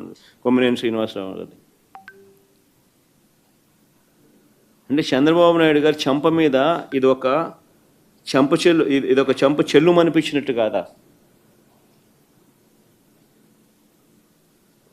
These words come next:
మరి అదే కేసులో, మరి అదే కేసులో సాక్షి కార్యాలయాలన్నీ ఈ మాదిరిగా తెలుగుదేశం పార్టీ కార్యకర్తలందరి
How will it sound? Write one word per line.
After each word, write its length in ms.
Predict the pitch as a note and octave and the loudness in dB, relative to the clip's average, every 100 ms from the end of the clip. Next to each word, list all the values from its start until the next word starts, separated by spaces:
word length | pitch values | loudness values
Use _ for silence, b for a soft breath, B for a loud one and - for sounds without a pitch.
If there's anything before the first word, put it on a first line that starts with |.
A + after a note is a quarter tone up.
| _ _ _ _ _ _ B2+ | _ _ _ _ _ _ -6
మరి 160 | B2+ | -2
అదే 300 | A2 A#2+ F3 | 2 4 4
కేసులో, 580 | F3 E3+ E3+ E3 D3+ G2+ - - _ _ _ _ _ _ _ _ _ _ _ _ _ _ _ - | 4 2 0 0 0 0 -8 -20 _ _ _ _ _ _ _ _ _ _ _ _ _ _ _ -2
మరి 120 | B2 | 2
అదే 260 | A2+ D#3+ F#3 | 6 6 6
కేసులో 460 | F3+ F3 - D#3+ | 4 2 2 0
సాక్షి 460 | E3+ C3+ D#3 - F3 | 2 2 2 2 -2
కార్యాలయాలన్నీ 1000 | - D3+ D#3+ E3 E3 D#3 D3+ D3 D3+ E3 D3+ | 2 2 4 2 4 2 2 2 2 2 2
ఈ 220 | D3 D3 | 4 4
మాదిరిగా 500 | C3+ D3 D3 D3 C#3+ | 4 2 2 2 0
తెలుగుదేశం 580 | C#3 C#3+ D3 D3+ D3 C#3 | 0 0 0 0 -4 -4
పార్టీ 300 | C#3 C3+ C#3 | -4 -6 -6
కార్యకర్తలందరి 840 | B2+ C3+ C#3 C3+ C3 B2 B2+ | -4 -4 -4 -6 -4 -4 -4